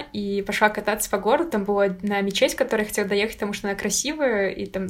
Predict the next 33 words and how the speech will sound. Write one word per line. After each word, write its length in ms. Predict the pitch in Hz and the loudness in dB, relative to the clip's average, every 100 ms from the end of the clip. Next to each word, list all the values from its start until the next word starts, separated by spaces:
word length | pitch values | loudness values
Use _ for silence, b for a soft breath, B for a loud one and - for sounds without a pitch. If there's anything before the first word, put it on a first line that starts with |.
| - | -6
ну, 160 | 208 196 | -6 -4
с-, 180 | 196 - | -4 -4
мало 280 | 208 226 285 | 0 2 2
каких-то 320 | 285 202 - | -2 -12 -10
исторических 440 | - 208 208 - | -2 -2 -2 -4
мест. 200 | 208 190 | -2 0
Вот 200 | 208 214 | 0 -2
была 240 | 214 214 208 | 2 2 2
только 220 | 208 208 | 0 -2
одно, 200 | 196 202 | -2 -2
одна 300 | 196 214 208 | -2 -2 -2
мечеть. 320 | 202 349 370 B B B B B B | 0 0 -2 B B B B B B
Я 140 | 220 | 2
до 60 | 220 | 4
неё 180 | 220 214 | 4 4
поехала. 600 | 214 208 233 - 320 311 311 - - - 392 | 4 2 0 0 0 0 -6 -20 -20 -20 -10
Ехать 320 | 214 220 220 214 | -2 0 0 -2
надо 160 | 202 | -2
было 160 | 190 202 | 0 -2
в 80 | 190 | 0
маске, 540 | 185 196 - - 254 247 | 0 0 -2 -2 -2 -6
<laughs> 100 | - | -12
потому 200 | - 214 | -4 -2
что 140 | 214 220 | 0 0
здесь 140 | 214 | 0
на 100 | 226 | 4
улице 220 | 220 226 | 4 4
нужно 160 | 214 208 | 0 0
обязательно 240 | 208 208 | 0 0
всем 140 | 208 214 | 0 0
ходить 200 | 208 208 | -2 0
в 40 | |
масках. 420 | 202 208 - - | 0 0 -4 -14